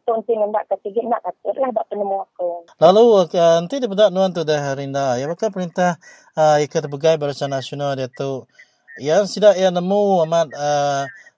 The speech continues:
Speaker 2: ber-, beri ke brim tu tadi, ya, dah ke ekonomi negara kita dia tu makin, ah, lama makin teruk. Jadi,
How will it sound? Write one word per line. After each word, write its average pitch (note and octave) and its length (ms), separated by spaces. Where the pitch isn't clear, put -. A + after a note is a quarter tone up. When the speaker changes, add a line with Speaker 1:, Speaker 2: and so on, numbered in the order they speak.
Speaker 2:
ber-, D#3+ 240
beri E3 240
ke E3+ 160
brim E3 240
tu D3+ 160
tadi, D#3 440
ya, D3 160
dah E3 240
ke D3+ 160
ekonomi C#3+ 480
negara D3 400
kita C#3+ 240
dia C#3 120
tu D3 280
makin, C#3 560
ah, C3 240
lama C#3 320
makin B2+ 240
teruk. E3 320
Jadi, F#3+ 480